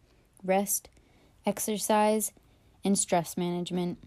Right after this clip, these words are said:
which also helps in reducing chronic migraines. In addition to these conditions,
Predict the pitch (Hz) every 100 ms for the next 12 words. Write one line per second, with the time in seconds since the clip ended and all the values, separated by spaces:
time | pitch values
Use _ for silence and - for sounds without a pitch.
0 | - - 202 202 185 190 - 214 202 190
1 | 185 - - 202 196 190 180 180 - 185
2 | 185 180 180 170 175 165 156 - - -
3 | - - - _ _ _ _ _ _ _
4 | _ _ _ _ _ _ _ - - 233
5 | 220 202 208 - 254 247 220 196 - 208
6 | 180 175 - 180 180 -